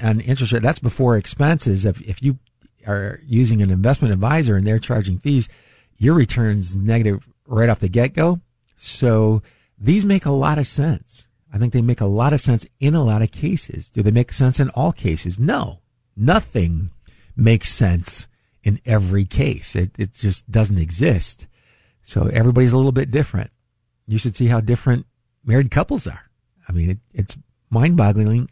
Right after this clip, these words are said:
uh, mind-boggling to me that one could be extremely aggressive and the other could be extremely conservative, and they've never really even talked about it. <laughs> And then they come in, in, uh, I get to be the, uh,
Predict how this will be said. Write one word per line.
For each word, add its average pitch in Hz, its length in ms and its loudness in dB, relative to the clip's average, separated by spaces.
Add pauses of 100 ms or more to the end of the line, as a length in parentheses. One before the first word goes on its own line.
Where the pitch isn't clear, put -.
uh, 101 220 0
mind-boggling 107 680 2
to 101 100 -4
me 160 260 2 (1400)
that 113 260 2
one 135 200 4
could 131 160 0
be 113 140 2
extremely 131 500 0
aggressive 113 520 0
and 107 100 0
the 104 120 0
other 120 120 2
could 123 180 -4
be 117 320 2
extremely 123 460 0
conservative, 113 720 0 (500)
and 123 120 2
they've 165 100 4
never 220 240 0
really 240 240 0
even 220 160 -4
talked - 360 -6
about 87 260 -6
it. - 120 -20
<laughs> - 240 -4 (1160)
And 120 120 0
then 143 100 4
they 139 100 2
come 147 260 0
in, 160 300 2
in, 131 360 0
uh, 104 380 0 (220)
I 113 80 -2
get 113 180 -2
to 117 80 -6
be 117 240 2
the, 113 260 2
uh, 101 160 0